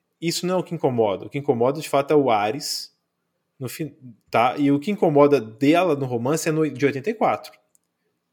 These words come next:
Porque ela coloca a humanidade acima de tudo. E no de oitenta e quatro, em algum momento, ela pensa no amor dela por ele.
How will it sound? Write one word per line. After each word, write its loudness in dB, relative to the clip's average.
Porque 0
ela 2
coloca 2
a -10
humanidade 0
acima -6
de -10
tudo. -4
E -8
no 0
de 0
oitenta -2
e 0
quatro, 0
em -2
algum -2
momento, 0
ela 0
pensa 0
no -4
amor -2
dela 2
por 0
ele. -4